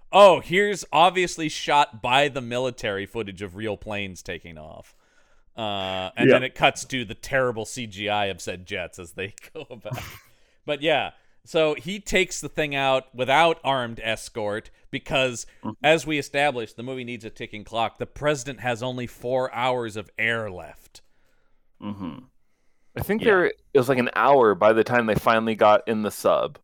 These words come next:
Speaker 1: That might be the case. When they first land, they say four hours, but then it's like
Speaker 3: Yeah.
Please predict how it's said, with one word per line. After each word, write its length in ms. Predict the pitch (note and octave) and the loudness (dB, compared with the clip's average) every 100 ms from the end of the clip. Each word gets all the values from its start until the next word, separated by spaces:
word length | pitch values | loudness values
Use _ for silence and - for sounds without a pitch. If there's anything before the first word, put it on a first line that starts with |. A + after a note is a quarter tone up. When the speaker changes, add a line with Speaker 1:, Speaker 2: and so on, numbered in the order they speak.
| _ - | _ 0
Speaker 1:
That 160 | F3+ | 2
might 160 | E3+ C#3 | 2 0
be 80 | C3+ | -2
the 100 | A2+ | -4
case. 300 | - G#2+ F2 | -4 -6 -6
When 80 | A2+ | -8
they 80 | A#2+ | -8
first 320 | - F3+ - | -2 -4 -2
land, 300 | A#2+ C3 A2 | 0 0 0
they 60 | F#2+ | -6
say 180 | F#2 F#2+ | -10 -10
four 240 | - F#2+ | -8 -4
hours, 340 | F#2 F2 E2+ E2+ | -2 -2 -6 -10
but 140 | F2+ | -10
then 140 | G2 F#2+ | -10 -10
it's 160 | F2 E2+ | -12 -12
like 200 | E2 B2+ | -6 -2
Speaker 3:
Yeah. 180 | B2 | 0